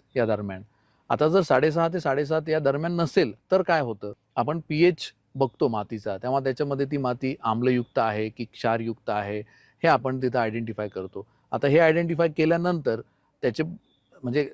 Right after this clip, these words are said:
त्याच्यानुसार आपल्याला ती जी आवश्यक ती मूलद्रव्ये जी आहेत ही वेगवेगळ्या खतांमार्फत देणं गरजेचं असतं. पण त्याही अगोदर आपल्याला काय बघणं गरजेचं आहे की हे पीएच जर योग्य असेल तर काय काय होतं? पीएच जर चांगला असेल, जो मी सांगितलं साडेसहा ते साडेसात याच्या दरम्यान जर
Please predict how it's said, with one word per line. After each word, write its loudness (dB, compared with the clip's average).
त्याच्यानुसार 4
आपल्याला 2
ती -4
जी 0
आवश्यक 0
ती -6
मूलद्रव्ये 2
जी -2
आहेत -2
ही -4
वेगवेगळ्या 2
खतांमार्फत -4
देणं -4
गरजेचं 4
असतं. -6
पण 0
त्याही 6
अगोदर 4
आपल्याला 2
काय 0
बघणं -4
गरजेचं -2
आहे -4
की -10
हे -2
पीएच 0
जर 2
योग्य 2
असेल -2
तर 2
काय 2
काय 0
होतं? -6
पीएच 4
जर 4
चांगला -2
असेल, -2
जो 2
मी -8
सांगितलं -2
साडेसहा -2
ते -6
साडेसात -4
याच्या -2
दरम्यान -2
जर 2